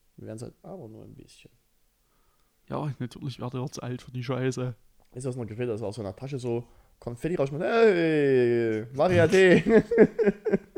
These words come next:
Speaker 2: Also was mir noch aufgefallen
Speaker 1: Ja,
Speaker 2: ist
Speaker 1: sehr
Speaker 2: im
Speaker 1: lustig.
Speaker 2: Film ist, d-, d-, ich weiß nicht, ob das Einbildung ist oder ob das wirklich so ist,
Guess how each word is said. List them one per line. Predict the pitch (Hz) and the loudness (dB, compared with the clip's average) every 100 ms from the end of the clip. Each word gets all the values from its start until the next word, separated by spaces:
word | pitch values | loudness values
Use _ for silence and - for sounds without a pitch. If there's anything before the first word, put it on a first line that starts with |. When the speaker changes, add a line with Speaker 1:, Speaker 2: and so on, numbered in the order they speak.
| 311 - - - - - - - - - - _ - - - _ 127 | -10 -10 -20 -20 -20 -20 -18 -18 -20 -20 -20 _ -20 -20 -20 _ -10
Speaker 2:
Also | 123 | -6
was | 123 123 | -4 -4
mir | 135 | -4
noch | 185 185 | -6 -8
aufgefallen | 170 - 160 156 160 | -10 -10 -10 -6 -4
Speaker 1:
Ja, | 165 | -4
Speaker 2:
ist | 165 | -4
Speaker 1:
sehr | |
Speaker 2:
im | 160 | -6
Speaker 1:
lustig. | 147 | -4
Speaker 2:
Film | 156 160 | -2 -2
ist, | 143 151 160 | -4 -8 -14
d-, | - - - - _ _ _ _ _ _ 131 | -16 -14 -16 -18 _ _ _ _ _ _ -6
d-, | 139 | -4
ich | 120 | 0
weiß | 147 208 | 0 0
nicht, | 208 | -2
ob | 185 | -4
das | - - | -8 -6
Einbildung | 143 190 214 226 208 208 | -2 -2 -2 -4 -2 -2
ist | 208 185 | -2 -4
oder | 151 | -4
ob | - - | -6 -8
das | 139 143 | -12 -6
wirklich | 170 226 - | -4 -4 -6
so | 156 | -6
ist, | 180 | -6